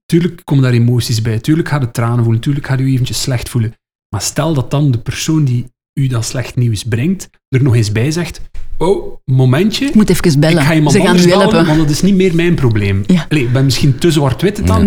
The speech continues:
Speaker 2: nee,
Speaker 1: aankijken,
Speaker 2: maar zo, ik denk niet dat dat zo goed is overgekomen bij de mensen dat dat hebben
Speaker 1: Wauw,
Speaker 2: meegemaakt.
Speaker 1: ja.
Speaker 2: Ja.
Speaker 1: Eh,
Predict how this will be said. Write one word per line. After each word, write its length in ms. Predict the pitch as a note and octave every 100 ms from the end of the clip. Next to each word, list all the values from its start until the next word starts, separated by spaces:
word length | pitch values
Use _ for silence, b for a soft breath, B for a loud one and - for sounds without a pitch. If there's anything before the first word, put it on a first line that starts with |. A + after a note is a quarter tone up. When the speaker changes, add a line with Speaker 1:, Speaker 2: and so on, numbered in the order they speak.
| B3
Speaker 2:
nee, 80 | C#4+
Speaker 1:
aankijken, 220 | C#4 D4
Speaker 2:
maar 120 | D4+
zo, 180 | G#3 F3+
ik 140 | G#3 F#3
denk 240 | G#3 G#3
niet 160 | A3 B3
dat 120 | B3+
dat 120 | A#3+
zo 140 | - G#3+
goed 200 | A3+ A3
is 140 | G3+
overgekomen 680 | G3 F#3+ F3+ E3 F3 F3 E3
bij 100 | D#3+
de 80 |
mensen 320 | D#3+ E3 D3+ D3
dat 80 | D3
dat 80 | C#3+
hebben 160 | C#3+
Speaker 1:
Wauw, 120 | C#3+ C#3+
Speaker 2:
meegemaakt. 520 | C#3+ C#3 C#3+ C#3+ A#2+
Speaker 1:
ja. 460 | C3+ E3+ E3 A2 -
Speaker 2:
Ja. 280 | D3+ D#3+ - _
Speaker 1:
Eh, 200 | A2+